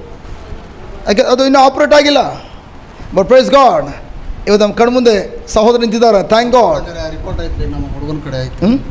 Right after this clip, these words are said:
Speaker 2: ಮೊಬೈಲ್ ಒಳಗೆ ಅದರ ರಿಪೋರ್ಟ್ ಫೋಟೋ ಹೊಡ್ಸಿದ್ದೀನಿ.
Speaker 1: So ಈಗ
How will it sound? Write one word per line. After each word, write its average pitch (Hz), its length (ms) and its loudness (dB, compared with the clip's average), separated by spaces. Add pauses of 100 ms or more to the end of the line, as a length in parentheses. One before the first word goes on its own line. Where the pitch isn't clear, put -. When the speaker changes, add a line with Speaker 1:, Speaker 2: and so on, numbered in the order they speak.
(260)
Speaker 2:
ಮೊಬೈಲ್ 151 280 -4
ಒಳಗೆ 175 240 0
ಅದರ 147 340 0
ರಿಪೋರ್ಟ್ 165 400 -2
ಫೋಟೋ 156 180 -2
ಹೊಡ್ಸಿದ್ದೀನಿ. 131 800 -4 (100)
Speaker 1:
So 208 280 0
ಈಗ 233 200 2